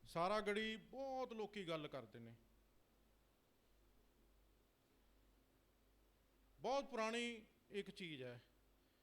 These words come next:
ਪਰ ਸਾਡੇ ਇਤਿਹਾਸ 'ਚ, ਸਾਡੀ ਐਜੂਕੇਸ਼ਨ ਸਿਸਟਮ ਦੇ ਵਿੱਚ ਇਹ ਪੜ੍ਹਾਈ ਜਾਂਦੀ ਹੈ, ਕਰਿਕੂਲਮ ਹੈਗਾ ਹੈ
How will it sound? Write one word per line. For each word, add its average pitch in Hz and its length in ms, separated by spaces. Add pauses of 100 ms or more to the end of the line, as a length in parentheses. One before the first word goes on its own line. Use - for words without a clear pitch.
(500)
ਪਰ 214 160
ਸਾਡੇ 202 460 (440)
ਇਤਿਹਾਸ 190 720
'ਚ, 147 160 (1000)
ਸਾਡੀ 185 500
ਐਜੂਕੇਸ਼ਨ 226 580
ਸਿਸਟਮ 240 520
ਦੇ 220 120
ਵਿੱਚ 139 380 (640)
ਇਹ 208 60
ਪੜ੍ਹਾਈ 190 320
ਜਾਂਦੀ 190 460
ਹੈ, 254 180
ਕਰਿਕੂਲਮ 208 640
ਹੈਗਾ 147 360
ਹੈ 285 120